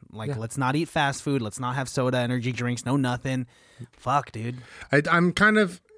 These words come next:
Speaker 2: I'm getting back, I'm dabbling back into it, you know? I'm, I'm eating a lot better, and I haven't really had too much, I'm, although I'm drinking juice right now, so that's not, you know,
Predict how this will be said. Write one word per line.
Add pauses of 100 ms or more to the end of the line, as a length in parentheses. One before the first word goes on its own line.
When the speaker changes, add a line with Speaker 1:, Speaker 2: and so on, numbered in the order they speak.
(120)
Speaker 2:
I'm
getting
back,
I'm
dabbling
back
into
it,
you
know?
I'm,
I'm
eating
a
lot
better,
and
I
haven't
really
had
too
much, (440)
I'm,
although
I'm
drinking
juice
right
now,
so
that's
not, (320)
you
know,